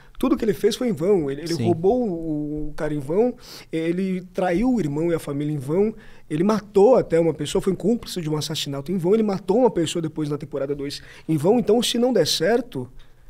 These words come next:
Speaker 2: Eu
Speaker 1: é
Speaker 2: gosto que
Speaker 1: como
Speaker 2: você fala do jeito
Speaker 1: se
Speaker 2: certo que não dá spoiler, isso é muito bom.
Speaker 1: É verdade,
Speaker 2: Porque
Speaker 1: né?
Speaker 2: o pessoal tem gente que vai conhecer você agora.
Speaker 1: É verdade, gente.
Speaker 2: Então,
Speaker 1: Então, é, quem não viu ainda,
Speaker 2: É.
Speaker 1: três por cento, Netflix,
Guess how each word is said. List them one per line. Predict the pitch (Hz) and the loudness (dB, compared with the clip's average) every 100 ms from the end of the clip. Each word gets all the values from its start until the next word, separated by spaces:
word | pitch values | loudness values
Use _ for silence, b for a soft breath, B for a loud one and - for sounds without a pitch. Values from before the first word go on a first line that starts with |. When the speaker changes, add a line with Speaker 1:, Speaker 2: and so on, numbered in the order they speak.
| b - | b -4
Speaker 2:
Eu | |
Speaker 1:
é | 123 | 2
Speaker 2:
gosto | 147 208 | 4 4
que | 220 | 2
Speaker 1:
como | 160 | 2
Speaker 2:
você | 226 | 4
fala | 160 165 | 4 4
do | - 214 | 4 2
jeito | 208 | 2
Speaker 1:
se | 185 | 2
Speaker 2:
certo | 160 143 147 | 4 2 0
que | - 156 | -8 -2
não | 147 | 2
dá | 147 | 4
spoiler, | 143 107 101 101 | 4 2 0 -2
isso | 101 | -2
é | 117 | 0
muito | 110 127 | 0 0
bom. | 107 95 - - | -4 -6 -6 2
Speaker 1:
É | 214 | 6
verdade, | 247 185 180 175 | 8 8 8 6
Speaker 2:
Porque | 165 | 4
Speaker 1:
né? | |
Speaker 2:
o | - | 4
pessoal | 123 120 139 | 2 4 2
tem | 143 | 2
gente | 151 143 | -2 -2
que | 208 | -2
vai | 165 | -2
conhecer | 147 135 151 | 0 0 0
você | 165 233 | 0 2
agora. | 294 226 165 165 | 4 6 6 6
Speaker 1:
É | |
verdade, | 180 156 151 143 127 | 4 4 4 2 2
gente. | 165 151 | 2 2
Speaker 2:
Então, | - 170 170 | 4 4 4
Speaker 1:
Então, | 151 | 2
é, | 156 147 | 0 -2
quem | - 165 170 | -2 0 0
não | 156 - - - | 0 -4 -16 -6
viu | 143 208 180 | 2 4 4
ainda, | 139 160 208 139 123 B B | 6 6 6 4 0 B B
Speaker 2:
É. | 98 104 - | -6 -8 -2
Speaker 1:
três | 143 135 | 0 0
por | - | -2
cento, | - 151 160 156 - - 131 | 0 4 4 4 0 -2 -4
Netflix, | 131 - 147 147 - - | -4 -2 -2 -2 -2 -8